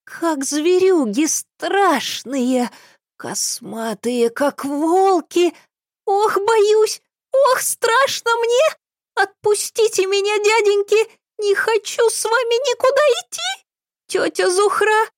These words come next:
они мне конфетку обещали! Тут она захныкала, потом шмыгнула носом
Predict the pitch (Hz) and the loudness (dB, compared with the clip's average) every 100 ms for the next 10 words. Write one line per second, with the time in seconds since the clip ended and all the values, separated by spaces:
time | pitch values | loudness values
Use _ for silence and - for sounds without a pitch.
0 | _ 381 381 403 392 403 392 440 415 - | _ -2 -2 -2 0 -2 0 -2 -2 -2
1 | 508 453 427 - 339 359 370 392 - - | 0 0 -2 -2 2 2 2 -2 -2 0
2 | 440 339 311 294 _ _ _ _ _ _ | 2 2 0 -2 _ _ _ _ _ _
3 | 208 208 202 214 247 175 247 254 - 285 | -4 -2 0 0 0 0 0 0 -2 0
4 | 240 - 160 151 143 156 160 - 254 226 | 0 0 0 0 -2 -4 -2 -2 -4 -4
5 | - 160 160 165 156 156 185 262 - 247 | -4 -4 -2 -2 0 0 0 0 0 -2
6 | 202 | -2